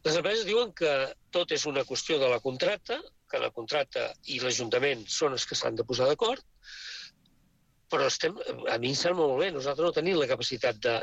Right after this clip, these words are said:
de sentar-nos amb l'Ajuntament ni les empreses, que tampoc pertoca. La negociació d'un conveni pertany a les empreses, eh? Vull dir, i als treballadors, en aquest cas nosaltres. Però,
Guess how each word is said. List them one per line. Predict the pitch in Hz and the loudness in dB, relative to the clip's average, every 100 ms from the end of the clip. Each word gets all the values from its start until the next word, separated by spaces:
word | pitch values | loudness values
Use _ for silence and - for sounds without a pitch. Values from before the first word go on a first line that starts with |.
| - | -2
de | 113 | -4
sentar-nos | - 127 117 - 120 117 113 120 | -2 -2 -4 -4 -2 -2 -4 -4
amb | 113 110 | -2 0
l'Ajuntament | 113 117 110 110 113 113 | 0 0 -2 2 2 2
ni | 113 113 | 0 2
les | 113 113 110 | 2 0 -2
empreses, | 104 120 127 - - - | 0 0 0 -2 -6 -4
que | - | -4
tampoc | 117 - - | -4 -2 -4
pertoca. | - - 175 160 107 | -4 -2 -2 -2 -6
La | 107 110 | -10 -8
negociació | 113 113 - 135 135 | -6 -4 -2 2 4
d'un | 143 131 | 2 -2
conveni | - 131 147 185 214 - - _ | -4 -2 0 0 -4 -12 -20 _
pertany | - - 139 127 | -6 -2 -2 -2
a | |
les | 120 117 | -4 -6
empreses, | 117 104 160 143 - - | -8 -2 0 0 -4 -12
eh? | 143 - | -10 -10
Vull | - | -10
dir, | 320 320 311 - - - | -8 -8 -8 -10 -10 -8
i | 110 | -4
als | - - | -2 0
treballadors, | - 104 113 165 - - | 0 2 2 2 0 -8
en | - | -14
aquest | - - | -16 -8
cas | 110 - | -8 -6
nosaltres. | 110 147 151 - - - - - - - - - | -4 -2 -2 -6 -18 -18 -12 -8 -6 -6 -6 -10
Però, | _ 147 | _ 2